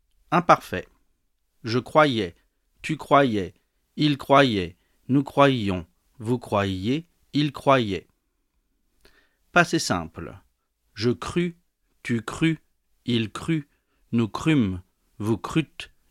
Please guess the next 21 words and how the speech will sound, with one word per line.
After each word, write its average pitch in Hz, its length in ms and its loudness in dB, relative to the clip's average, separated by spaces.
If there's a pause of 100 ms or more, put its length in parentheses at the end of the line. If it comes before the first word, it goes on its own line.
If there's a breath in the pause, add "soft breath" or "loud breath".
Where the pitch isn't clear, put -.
Ils 113 200 -2
crurent. 101 640 -2 (1400)
Passé 165 320 0
composé. 160 540 -2 (720)
J'ai 101 240 -2
cru. 170 400 -4 (380)
Tu 110 180 -2
as 101 140 2
cru. - 340 -4 (360)
Il 117 200 -2
a 98 140 0
cru. - 360 -8 (360)
Nous 110 240 -2
avons 101 280 -2
cru. 165 360 -6 (200)
Vous 107 280 -4
avez 95 260 -4
cru. - 380 -6 (220)
Ils 107 300 -4
ont 101 120 -4
cru. - 340 -8